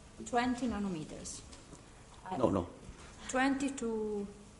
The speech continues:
Speaker 1: nanometers.
Speaker 2: Ah, okay, yes, yes.
Speaker 1: Okay, twenty nanometers.
Speaker 2: No,
Speaker 1: Uh,
Speaker 2: no,
Speaker 1: what
Speaker 2: wait, wait,
Speaker 1: about
Speaker 2: wait, wait, wait, if, if,
Speaker 1: the
Speaker 2: excuse me.
Speaker 1: degree of binding for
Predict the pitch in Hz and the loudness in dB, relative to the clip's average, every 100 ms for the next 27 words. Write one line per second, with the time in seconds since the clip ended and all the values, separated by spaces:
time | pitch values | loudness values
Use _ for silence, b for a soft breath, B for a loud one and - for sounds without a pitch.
0 | - - - 208 208 233 214 - 214 127 | -18 -16 -8 2 12 12 12 12 12 12
1 | 165 160 151 117 - 147 - 226 226 214 | 12 12 10 6 4 -2 -2 -2 0 2
2 | 175 131 151 B B - 165 160 135 151 | 0 -2 -4 B B 10 12 12 12 12
3 | 160 165 180 175 175 175 156 156 151 160 | 12 12 12 12 12 12 10 10 10 10
4 | 151 160 - - - - 226 226 233 277 | 12 10 8 -2 -4 2 4 6 6 6
5 | 269 202 220 202 175 165 160 156 160 170 | 6 6 6 4 0 0 -2 -2 -2 -4
6 | - - - - 202 | -10 -14 -14 -4 -2